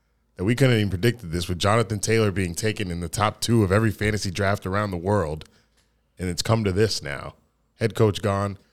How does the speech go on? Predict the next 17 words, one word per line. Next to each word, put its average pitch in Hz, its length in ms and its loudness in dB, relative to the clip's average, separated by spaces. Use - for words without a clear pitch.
former 110 280 0
player, 101 500 0
interim 113 280 0
head 101 180 0
coach, 104 420 -2
and 90 340 0
you're 85 80 -2
starting 101 460 0
a 87 60 -6
guy 90 360 -2
that 87 140 -6
hasn't 85 380 -6
barely 95 340 -4
played 85 460 -4
for - 120 -12
your 85 160 -6
team, 67 400 -12